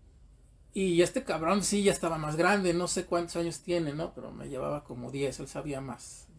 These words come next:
más de esta onda. Aquí, a final de cuentas, eh, yo hubo un momento, hablando lo del sello, yo decidí,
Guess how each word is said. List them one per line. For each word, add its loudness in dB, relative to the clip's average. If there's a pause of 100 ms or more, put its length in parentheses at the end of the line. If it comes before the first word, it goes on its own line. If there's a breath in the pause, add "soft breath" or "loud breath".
(260)
más -20
de -12
esta -6
onda. -4 (2750 loud breath)
Aquí, 8
a 12
final 8
de 8
cuentas, 8
eh, 4 (840 loud breath)
yo 6
hubo 8
un 8
momento, 2
hablando 2
lo 4
del 2
sello, 2 (160)
yo 8
decidí, 0